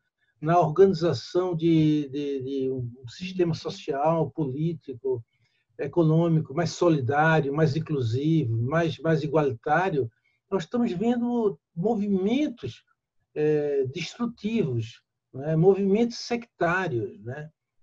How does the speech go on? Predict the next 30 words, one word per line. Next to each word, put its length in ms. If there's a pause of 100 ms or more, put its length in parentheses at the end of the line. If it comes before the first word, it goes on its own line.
(120)
Aqui 280
no, 180
no 100
Brasil, 400
as 80
pessoas 380
usam 540
a 20
bandeira 340
do 120
Brasil. 640 (840)
A 80
bandeira 400
do 80
Brasil 540
é 40
um 80
sim-, 460
é 100
um 80
símbolo 560
de, 240
de 120
construção 520
de 120
uma, 180
de 100
uma 100
sociedade 600
nacional, 580